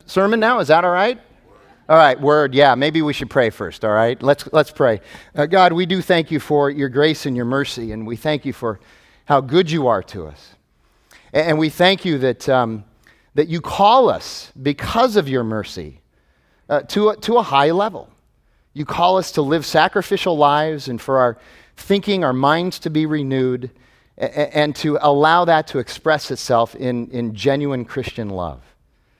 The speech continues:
And so, God, as we look at Romans chapter twelve again today, and, and we expound on those principles, God, we just pray that you would be in the midst of this. Your Holy Spirit would lead us and guide us and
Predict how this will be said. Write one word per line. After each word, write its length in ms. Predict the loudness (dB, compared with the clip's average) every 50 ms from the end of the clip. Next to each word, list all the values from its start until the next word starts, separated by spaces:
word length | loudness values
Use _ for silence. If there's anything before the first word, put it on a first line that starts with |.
| _ _ _
And 100 | -10 -6
so, 140 | -2 -2 2
God, 240 | 2 4 4 4 2
as 100 | 0 -2
we 160 | -4 -4 -4
look 340 | -4 -2 0 0 0 0 0
at 100 | -4 -4 -6 _ _ _ _ _ -2
Romans 400 | 2 2 2 2 2 -2 -4 -2
chapter 320 | 0 2 2 2 0 -4
twelve 420 | -4 0 2 4 4 4 4 2 0
again 260 | 0 0 0 0 -2
today, 520 | -4 -2 0 0 0 2 0 -2 -6 -8 -12 _ _ _ _ _ _ -6
and, 180 | -4 -4 -4 -4
and 220 | -4 -4 -4 -2
we 240 | -2 -2 -2 -2 -6 -10 -8 -6
expound 600 | -6 -6 -6 -6 0 2 2 4 4 2 2 2 2
on 120 | 2 2
those 180 | 0 -4 -4 -6
principles, 680 | -6 -6 -4 -4 -4 -8 -8 -6 -4 -4 -4 -4 -2
God, 260 | 0 0 0 0 0
we 140 | -2 -6 -6
just 240 | -6 -6 -8 -8 -6
pray 260 | -2 0 0 0 0
that 140 | -2 -4 -6
you 200 | -6 -6 -4 -2
would 160 | -4 -4 -4
be 140 | -2 -2 -2
in 100 | -2 -2
the 60 | -2
midst 320 | -4 -4 -4 -6 -8 -8
of 80 | -6 -6
this. 220 | -4 -6 -6 -6
Your 100 | -8 -10
Holy 300 | -6 -4 -4 -2 -2 -4
Spirit 400 | -6 -8 -6 -4 -2 -2 -2 -2
would 160 | -4 -6 -4
lead 180 | -4 -4 -2 -2
us 160 | -4 -6 -6
and 100 | -6 -2
guide 240 | 0 2 2 2 0
us 140 | -2 -6 -10
and 100 | -10